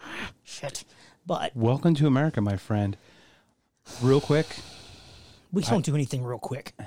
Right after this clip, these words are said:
Speaker 1: <laughs>
Speaker 2: Look, man, I did a, I did a three-minute podcast
Speaker 1: Oh,
Speaker 2: once.
Speaker 1: yeah.
Speaker 2: I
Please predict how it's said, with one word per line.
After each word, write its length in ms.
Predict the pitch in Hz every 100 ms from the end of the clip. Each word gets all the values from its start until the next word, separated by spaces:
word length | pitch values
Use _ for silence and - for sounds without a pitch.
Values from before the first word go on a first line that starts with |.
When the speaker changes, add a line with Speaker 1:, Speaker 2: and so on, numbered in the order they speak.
| - - _
Speaker 1:
<laughs> 420 | _ - - -
Speaker 2:
Look, 280 | 120 107 -
man, 260 | 101 101 104 _ _ _ _
I 80 | 135
did 180 | 127 156
a, 80 | 127 _ _
I 100 | -
did 160 | 233 330
a 40 |
three-minute 460 | 294 - 123 113 95
podcast 440 | 98 87 - 80 -
Speaker 1:
Oh, 60 |
Speaker 2:
once. 120 | 294
Speaker 1:
yeah. 180 | 311 330
Speaker 2:
I 140 | 233